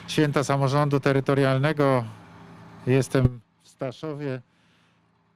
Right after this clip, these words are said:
w województwie świętokrzyskim. Z ogromną satysfakcją patrzę na dziejący się efekt mojej dobrej współpracy z rządem i dobrej współpracy mojej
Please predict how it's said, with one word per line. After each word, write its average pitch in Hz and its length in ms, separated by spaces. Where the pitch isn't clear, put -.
w - 20
województwie 139 420
świętokrzyskim. 135 1000
Z 117 100
ogromną 151 440
satysfakcją 156 920
patrzę - 360
na 190 200
dziejący 196 320
się 160 280
efekt 170 560
mojej 156 600
dobrej 151 460
współpracy 151 920
z 131 1000
rządem 156 600
i 147 200
dobrej 147 340
współpracy 151 640
mojej 147 500